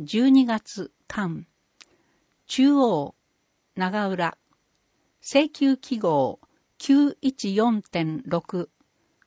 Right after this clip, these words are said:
ぐ、つ。これからの寒い季節、具材や出汁を変え、一冬の間に何度となくお世話になるのが鍋料理。一言に鍋といっても、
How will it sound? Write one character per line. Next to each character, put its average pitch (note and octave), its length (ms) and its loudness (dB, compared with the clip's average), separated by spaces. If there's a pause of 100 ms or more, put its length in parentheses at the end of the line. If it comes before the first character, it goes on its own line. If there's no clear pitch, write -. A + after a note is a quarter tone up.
ぐ、 A3+ 340 -2 (680)
つ。 G#3 320 -4 (2000)
こ - 140 -4
れ D4 100 2
か C#4+ 140 2
ら C#4 140 2
の F#3 200 -2
寒 G#3+ 300 0
い G3+ 100 0
季 - 100 -18
節、 D#3+ 480 -6 (440)
具 F#3+ 160 -2
材 B3+ 320 2
や A#3 240 0
出 G#3+ 160 -4
汁 B3+ 260 0
を F#3+ 100 -6
変 D#3 200 -4
え、 D#3 160 -6 (260)
一 - 240 -2
冬 A3 240 0
の F3+ 200 -2
間 E3+ 300 -2
に E3+ 220 -6 (100)
何 C4+ 280 6
度 A#3+ 100 2
と F#3 160 -4
な G3 120 -4
く - 280 -8
お F3+ 80 -6
世 B3+ 140 0
話 G#3 140 0
に F3+ 80 -4
な F3+ 140 -4
る E3 100 -6
の D#3 160 -2
が D3 260 -2
鍋 F#3 320 0
料 G3+ 240 -2
理。 C3 160 -10 (1200)
一 - 240 0
言 G#3+ 340 0
に F3 240 -4
鍋 A3+ 260 0
と E3+ 160 -4
い E3 40 -6
っ D#3 60 -14
て - 200 -6
も、 D3+ 280 -2